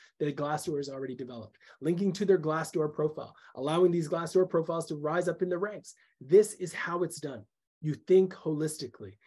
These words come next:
And the way that I want you to all think about this is a simple framework, a framework rooted in four key steps:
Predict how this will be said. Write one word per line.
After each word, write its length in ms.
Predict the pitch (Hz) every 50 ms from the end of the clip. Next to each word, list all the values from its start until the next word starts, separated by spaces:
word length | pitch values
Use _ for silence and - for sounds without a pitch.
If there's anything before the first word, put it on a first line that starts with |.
| _ - -
And 140 | - 165 165
the 80 | 165
way 380 | 156 147 147 151 175 196 220 233
that 240 | 226 247 - - - -
I 180 | 165 180 208
want 360 | 196 196 190 196 190 - -
you 240 | 185 185 165 139 123 - _ _ _ _ -
to 140 | - 147 135 -
all 220 | - 165 175 180 175
think 220 | 175 180 160 -
about 260 | 151 139 131 127 -
this 220 | 143 131 123 - 147
is 100 | 131 135
a 60 | 131
simple 320 | - - 165 160 160 160
framework, 420 | - - 135 123 117 110 - - _ _ _ _ _ _ - -
a 80 | - 143 -
framework 400 | - 196 220 226 220 220 208 208 -
rooted 360 | 165 156 165 180 185 185 180
in 200 | 170 143 147 139 135 -
four 360 | - 160 165 170 165 156 156 -
key 340 | - - - 147 143 147 143 -
steps: 600 | - - - - 117 101 104 _ - - - -